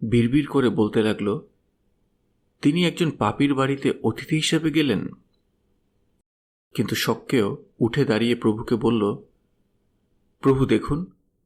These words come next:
আমি আমার বিষয় সম্পত্তির অর্ধেক দরিদ্রদের দান করব এবং মিথ্যা বলে কারো কাছ থেকে যা কিছু ছিনিয়ে নিয়েছি, সেগুলোর চার গুণ ফিরিয়ে দেব।"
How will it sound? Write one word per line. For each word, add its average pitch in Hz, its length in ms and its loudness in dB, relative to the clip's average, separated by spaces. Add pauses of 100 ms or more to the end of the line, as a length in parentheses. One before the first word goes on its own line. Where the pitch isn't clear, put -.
(240)
আমি 143 240 2
আমার 135 180 0
বিষয় 120 300 0
সম্পত্তির 131 720 -2
অর্ধেক 117 480 -2 (340)
দরিদ্রদের 117 680 2
দান 104 240 0
করব - 420 -2 (520)
এবং 104 280 0
মিথ্যা 123 360 0
বলে 131 400 0 (420)
কারো 104 240 2
কাছ - 260 -2
থেকে 107 240 0
যা 98 240 -2
কিছু 139 260 -4
ছিনিয়ে 135 380 0
নিয়েছি, 110 600 -2 (260)
সেগুলোর 104 580 0
চার 127 260 0
গুণ 135 200 2
ফিরিয়ে 101 340 0
দেব।" - 380 -4